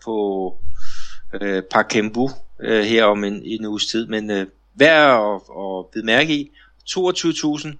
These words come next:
øh, tilskuere var mødt op til den her kamp på Ilha do Retiro i Recife. Øh, flot, flot.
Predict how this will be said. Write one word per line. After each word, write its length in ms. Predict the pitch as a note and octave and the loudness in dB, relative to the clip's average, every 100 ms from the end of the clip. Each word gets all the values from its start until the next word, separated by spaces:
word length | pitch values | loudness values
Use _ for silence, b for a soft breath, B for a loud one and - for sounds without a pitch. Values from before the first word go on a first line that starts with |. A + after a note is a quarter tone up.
| _ - | _ -18
øh, 100 | - | -12
tilskuere 560 | - B2 - C3+ B2+ B2 _ _ _ | -2 0 -2 -6 -8 -8 _ _ _
var 240 | G#2 A2+ A2 | -2 2 2
mødt 200 | A2+ A2+ | 2 4
op 180 | A2 A2+ | 2 2
til 160 | B2 | 0
den 140 | A2+ A2+ | 0 2
her 120 | A2 | 0
kamp 300 | - G2 - - | 2 0 0 -4
på 280 | G#2+ G2 | 0 0
Ilha 260 | F2+ G#2+ G2+ | -2 0 0
do 400 | G#2 G2 G2 F#2+ | 2 0 -2 -6
Retiro 460 | G2 G2+ A2 G#2+ A2+ - _ _ _ _ | -8 -4 -2 -2 -4 -12 _ _ _ _
i 340 | G#2 G2+ G2 G2 | -2 2 2 2
Recife. 480 | G2 - G2+ - C3 _ _ _ - | 0 2 0 -2 -10 _ _ _ -6
Øh, 240 | F#2 F2 - | -4 -4 0
flot, 180 | B2+ D3+ | 4 4
flot. 240 | - F2+ | 4 -2